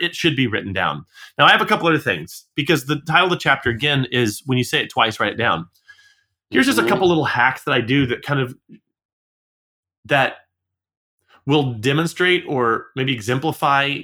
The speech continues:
Speaker 1: just the level to which I go to do this. Um, within my own personal organization system,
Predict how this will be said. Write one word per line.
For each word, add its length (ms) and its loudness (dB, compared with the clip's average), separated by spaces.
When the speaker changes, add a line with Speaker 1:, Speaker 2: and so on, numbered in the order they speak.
Speaker 1:
just 340 -4
the 80 -4
level 240 2
to 80 -2
which 200 -2
I 180 -2
go 140 2
to 100 0
do 160 2
this. 320 -8
Um, 300 2
within 460 2
my 200 4
own 160 2
personal 320 -2
organization 520 -2
system, 540 -6